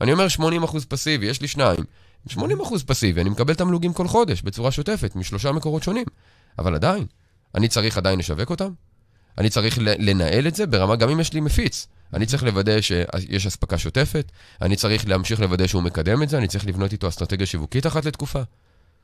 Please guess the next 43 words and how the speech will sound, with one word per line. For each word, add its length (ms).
אז 220
אין 200
באמת 440
הכנסה 420
שהיא 200
מאה 140
אחוז 220
פסיבית 440
מלבד 300
פיקדון 380
בנקאי, 420
אבל 160
עדיין 340
אני 260
כן 160
הייתי 200
אומר 260
לאנשים 480
לשאוף 420
להגיע 280
למקום 360
הזה 140
שיש 260
להם 140
הכנסה 340
פסיבית, 560
לא 60
כמטרה, 400
אלא 80
כתוצר 460
לוואי 380
של 220
עשייה 340
של 120
מה 140
שהם 180
אוהבים, 340
כי 320
חופש 300
כלכלי 320
קונה 200
דבר 260
אחד, 180